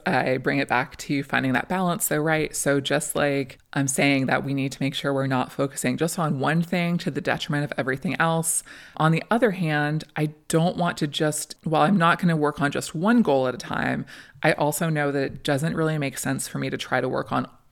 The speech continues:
all of my goals at the same time because I have a lot of goals, um, and it would just not be feasible. I'm, I'm gonna be not making,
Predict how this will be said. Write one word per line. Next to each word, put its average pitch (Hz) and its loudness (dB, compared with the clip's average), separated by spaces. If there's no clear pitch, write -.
all 123 2
of - -4
my 147 0
goals - -6
at - -14
the - -14
same - -4
time - -6
because - -6
I 190 -4
have 190 0
a - 4
lot 127 0
of 147 -4
goals, - -2
um, 147 2
and 151 0
it - -2
would 180 -2
just 190 -4
not 170 -4
be 175 0
feasible. 175 -4
I'm, 147 -2
I'm 143 -2
gonna 151 -2
be 147 0
not 147 0
making, 151 -2